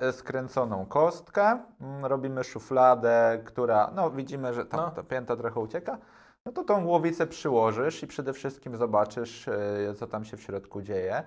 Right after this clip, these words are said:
Speaker 1: i czy nie ma jakichś ewentualnych, e, predyspozycji do tego, że może jakieś tam
Speaker 2: Okej.
Speaker 1: mikrozłamanie gdzieś by było,
Speaker 2: Dobra,
Speaker 1: nie?
Speaker 2: no to, y, w tym podejściu to kupuję, że dalej pracujesz jako fizjoterapeuta, a te U S G jest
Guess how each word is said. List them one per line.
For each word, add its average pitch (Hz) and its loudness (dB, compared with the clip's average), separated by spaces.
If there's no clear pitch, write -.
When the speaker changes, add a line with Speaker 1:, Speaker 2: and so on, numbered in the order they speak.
Speaker 1:
i 123 -6
czy 147 -4
nie 120 -2
ma 131 -2
jakichś 123 -6
ewentualnych, 120 -2
e, 110 -2
predyspozycji 117 -6
do 104 -4
tego, 117 -2
że 117 -4
może 107 -4
jakieś 120 -4
tam 120 -8
Speaker 2:
Okej. 107 -6
Speaker 1:
mikrozłamanie 131 0
gdzieś 104 -8
by 98 -8
było, 92 -4
Speaker 2:
Dobra, 131 4
Speaker 1:
nie? 107 -10
Speaker 2:
no 156 0
to, 165 -2
y, 127 -10
w - -20
tym 151 -2
podejściu 156 0
to 143 -10
kupuję, 113 -6
że 127 -4
dalej 147 6
pracujesz 143 -8
jako 143 -6
fizjoterapeuta, 143 0
a - -4
te 139 0
U 143 4
S 135 0
G 147 -2
jest 147 2